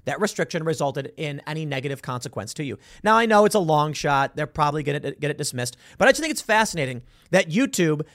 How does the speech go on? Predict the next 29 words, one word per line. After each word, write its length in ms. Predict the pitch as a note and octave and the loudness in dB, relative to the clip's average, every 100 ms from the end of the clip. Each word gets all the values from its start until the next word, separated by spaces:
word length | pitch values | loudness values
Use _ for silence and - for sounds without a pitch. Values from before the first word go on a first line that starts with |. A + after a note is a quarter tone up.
| - | -2
typically 480 | B3 B3+ D4+ C#4 A3 | 0 2 0 -2 0
takes 480 | F#3 D3+ E3+ - - - | 2 2 2 -4 -2 0
and 140 | F#3 | 2
has 300 | E3+ G#3 B3 | 2 2 2
taken 320 | F3+ D3+ D#3+ | -2 -4 -4
an 140 | D#3+ D#3 | -6 -8
anti-scientific 1080 | F3+ F#3+ A#3+ B3 A#3+ - F#3+ F3+ F3+ E3+ D#3+ | -2 0 2 0 0 2 2 2 -2 -4 -4
approach. 460 | F3 - C#3+ A2+ - _ - - | -4 0 0 -2 -8 _ -8 0
I'm 180 | C4 D4 | 0 4
talking 400 | D4 C#4 D4+ C#4 | 6 6 4 -2
to 100 | C4+ | 0
you, 200 | A#3+ E4+ | 2 2
YouTube 440 | A#3+ F#3+ - E3+ | 2 0 0 -2
moderators 680 | C#3 C#3 C#3 C#3+ F#3 B3+ - - | 0 0 0 -2 0 -2 -4 -6
and 200 | E3+ D#3+ | -4 -2
censors. 580 | - D#3+ D3+ A3+ C4+ - - - | -2 -2 0 0 0 -2 -8 -18
You 400 | D3+ A#2 G#3+ E4 | -12 0 4 6
enacted 580 | F4+ D#4+ C#4+ C#4+ D4 G#3 | 6 6 4 4 -2 0
rules 500 | C#4+ D4 F#3+ G#2+ - - | 4 6 4 2 -4 -6
in 120 | - E3+ | -4 -4
the 80 | |
past 340 | C#3 G#3+ B3+ - | 0 4 6 6
several 300 | D4 C#4 D4+ | 4 4 0
years 400 | G3 E3+ E3+ - - | 0 0 0 -4 -6
that 180 | F3 G3 | -2 0
you 100 | F#3+ | 2
have 160 | G3+ E3 | 2 2
since 280 | - E3 - | -2 -4 -4
changed 580 | - A#3+ F#3+ B2+ - | 0 2 2 -4 -12